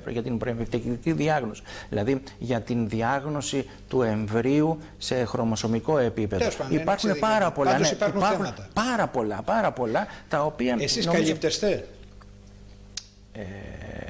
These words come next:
Speaker 1: νομίζω πως, ε, ε, το θέμα της υπογονιμότητας είναι πολυδιάστατο και επειδή περιλαμβάνει ιατρικές πράξεις, δεν θα καλυφθούμε σχεδόν ποτέ. Ε,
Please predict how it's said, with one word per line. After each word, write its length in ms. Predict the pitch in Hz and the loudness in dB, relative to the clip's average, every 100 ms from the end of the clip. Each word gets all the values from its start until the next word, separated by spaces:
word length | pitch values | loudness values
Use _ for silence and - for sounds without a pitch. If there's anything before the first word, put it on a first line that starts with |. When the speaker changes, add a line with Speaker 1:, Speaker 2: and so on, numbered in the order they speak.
| - - - - | -12 -12 -14 -8
Speaker 1:
νομίζω 520 | 101 98 139 127 131 - - - - | -4 -2 0 0 0 -2 -12 -12 -4
πως, 300 | 107 95 104 | -2 -2 0
ε, 340 | 98 98 90 - - - | 0 0 -2 -6 -16 -10
ε, 100 | - 92 98 98 - | -4 -2 -2 -2 -2
το 280 | 92 90 80 | -2 0 -2
θέμα 320 | 117 123 123 | -2 -2 -2
της 260 | 113 104 92 | -4 -6 -4
υπογονιμότητας 680 | 98 92 87 95 113 110 - | -4 -4 -2 0 -2 -2 -2
είναι 140 | 131 | -2
πολυδιάστατο 800 | 123 101 87 80 101 113 87 101 | -2 -2 -2 -2 0 0 -2 -2
και 100 | 92 | -4
επειδή 380 | 82 92 123 117 - | -2 0 0 -2 -6
περιλαμβάνει 580 | 104 90 90 90 120 113 | -4 -4 -4 -2 -2 -2
ιατρικές 480 | 98 - - 113 - | -4 -4 -2 -4 -4
πράξεις, 460 | - 87 117 151 - - - - 90 | -6 -4 -4 -6 -10 -14 -16 -12 -4
δεν 160 | 98 135 | 0 0
θα 120 | 107 | 0
καλυφθούμε 460 | 92 87 - 131 113 | -2 -2 -4 -4 -4
σχεδόν 380 | - 98 113 101 | -4 -2 -2 -2
ποτέ. 280 | 98 - - - - | -4 -4 -6 -10 -10
Ε, 260 | - 101 | -4 -2